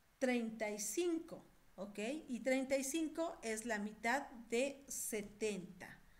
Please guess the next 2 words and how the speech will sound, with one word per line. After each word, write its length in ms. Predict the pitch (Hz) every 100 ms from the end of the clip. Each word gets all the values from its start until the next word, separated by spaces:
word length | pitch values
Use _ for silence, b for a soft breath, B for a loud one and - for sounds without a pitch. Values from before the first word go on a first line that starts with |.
| b b b
¿ok? 240 | - 202 226 320 349 - - b b b b
Vamos 760 | - 202 220 233 247 339 349 -